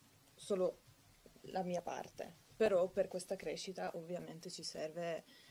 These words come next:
dietro di me anche una squadra fantastica,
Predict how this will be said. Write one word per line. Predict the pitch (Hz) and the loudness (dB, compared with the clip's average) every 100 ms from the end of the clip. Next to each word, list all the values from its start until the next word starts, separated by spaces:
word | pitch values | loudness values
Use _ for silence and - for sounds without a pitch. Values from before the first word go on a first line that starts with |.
| - | -16
dietro | - 151 165 180 | -2 0 0 -2
di | 180 | -4
me | 165 | -4
anche | 156 156 170 160 | -6 -8 -8 -6
una | 165 | -6
squadra | - 170 160 175 170 156 160 - - | -6 -4 -2 -2 -2 -4 -6 -8 -12
fantastica, | 175 165 165 175 175 - 170 165 | -10 -8 -2 -2 -4 -6 -6 -6